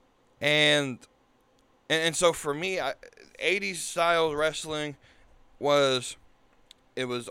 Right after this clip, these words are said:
all about ring psychology. It was all about telling an actual story in the ring. It was larger than life characters. It wasn't, you know, just guys trying to cosplay.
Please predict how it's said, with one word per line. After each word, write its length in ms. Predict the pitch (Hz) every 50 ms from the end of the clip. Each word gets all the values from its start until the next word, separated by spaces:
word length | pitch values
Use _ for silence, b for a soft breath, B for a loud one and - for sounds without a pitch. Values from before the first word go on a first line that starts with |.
| - _
all 220 | 127 151 170 180
about 280 | 175 170 160 147 110 123
ring 220 | 147 165 175 180
psychology. 1040 | 160 - - 160 160 151 - 156 147 143 143 143 139 135 135 127 131 135 135 131 131
It 60 | 127
was 180 | 120 120 117 127
all 160 | 131 143 147
about 260 | 143 139 127 - -
telling 560 | - - - 160 170 175 180 180 180 175 165
an 120 | 151 143 139
actual 480 | 143 151 156 151 - - 156 139 135
story 600 | 139 - - - 147 147 143 139 143 139 131 120 B B B B B B B B B B _
in 240 | 139 156 170 180
the 100 | 180 175
ring. 640 | 165 156 151 147 143 143 139 139 135 135 131 131 131 _ b b b b b b -
It 160 | 127 131 123
was 240 | 98 127 131 127 120
larger 560 | 120 120 127 139 156 180 202 190 175 180 180
than 220 | 175 165 165 165 156
life 340 | 156 156 156 156 147 - -
characters. 800 | - 147 139 139 135 135 135 - - 139 127 123 123 123 117 123
It 160 | 123 - -
wasn't, 480 | 107 139 156 170 160 165 165 160 151 - _
you 140 | - 147 147
know, 200 | 147 147 147 143
just 300 | 143 135 143 139 - -
guys 320 | - 147 151 151 151 139
trying 280 | - - 147 147 147 139
to 40 | 131
cosplay. 760 | - - 143 139 139 135 135 135 - - - 139 139 135